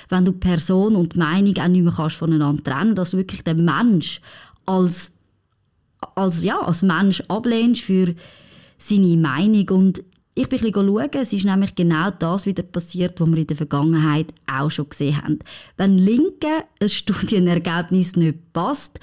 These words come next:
ja, was macht man dann? Auf Twitter ist man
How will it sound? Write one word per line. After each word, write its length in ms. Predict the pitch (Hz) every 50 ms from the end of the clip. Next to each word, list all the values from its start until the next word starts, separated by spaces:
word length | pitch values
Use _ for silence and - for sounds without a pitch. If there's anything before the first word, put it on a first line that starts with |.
| - - - - -
ja, 240 | 190 202 185 185 -
was 240 | 180 185 196 175 -
macht 320 | 175 156 156 156 - -
man 140 | 165 160 165 -
dann? 220 | 127 127 95 139
Auf 100 | 160 165
Twitter 600 | - - - 247 285 285 - - 254 247 247 247 - - _ -
ist 240 | 202 196 180 -
man 240 | 185 175 170 165 165